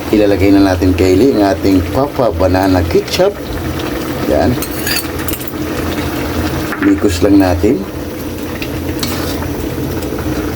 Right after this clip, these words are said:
Yan. Para kumuloy lang yung, Kaylee, yung ating sinarsahang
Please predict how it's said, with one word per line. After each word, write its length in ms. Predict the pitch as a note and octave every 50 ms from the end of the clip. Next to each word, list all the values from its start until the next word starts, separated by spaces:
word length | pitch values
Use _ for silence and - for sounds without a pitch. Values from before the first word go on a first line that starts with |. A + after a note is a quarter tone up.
| - - - - - - C3+ - - - - - - - - - - - - - - - - - - - -
Yan. 560 | - - A1+ B1 B1+ C#2 C#2 C#2+ D2 - - - - - - - - - - - - - - F2 E2 D3+ D3 E3 - - - - - - - - - - - - - - - - - - - - D4 D4+ - C#4+ C#4+ - D4+ D4+ D4 C#4+ - D4+ - - - - - - - - - - - - - - - - - - - - - - - - - - - - - - - - - - - - - - - - - - - - - - - - - -
Para 160 | F#2+ G2+ G#2 G#2 G#2
kumuloy 400 | A#2 A2+ A2+ A2 G#2+ G2+ G2+ G2+
lang 240 | F#2+ F#2+ F#2 F#2 F#2+
yung, 160 | G2 F#2 F2
Kaylee, 480 | F2+ F2 F#2 F2+ F2 F2+ F2+ F2+ E2+ E2+
yung 160 | F2 F2 E2+
ating 800 | E2+ E2+ E2+ - F#2 F#2 F#2 F#2 F#2 F2 F2 E2+ E2+ D2+ - - - - - - - - - - - - - - - - - -
sinarsahang 800 | - G#2 G2 F#2 F2 E2+ - - F2+ E2 G#2+ A#2+ B2 A2+ G2+